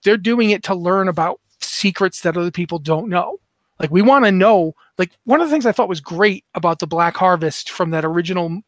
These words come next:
Warlock quest was that they are, they were the,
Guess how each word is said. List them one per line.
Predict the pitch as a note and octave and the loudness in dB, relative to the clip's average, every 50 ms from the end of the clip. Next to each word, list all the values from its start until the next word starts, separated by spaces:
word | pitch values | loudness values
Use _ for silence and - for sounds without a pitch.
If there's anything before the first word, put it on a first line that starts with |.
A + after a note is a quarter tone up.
| - | -10
Warlock | E3+ D#3+ E3+ F#3 F#3+ F3+ E3+ E3+ - | -4 0 2 2 2 2 0 -2 -4
quest | - D#3+ D3 C#3 C3+ - - - - _ - - - - - - - | -6 -6 -6 -6 -6 -8 -12 -14 -16 _ -20 -20 -20 -20 -20 -10 0
was | - G3+ F#3 - | 2 2 4 4
that | A3 G3+ - | 2 2 4
they | G#3 G3+ G#3 | 4 2 4
are, | G3+ G3 G3+ G4 _ _ _ | 2 0 -2 -8 _ _ _
they | - F#3+ F#3 | 2 4 4
were | F#3 F#3+ F#3+ | 6 4 4
the, | F3+ F3 F3 | 2 2 -2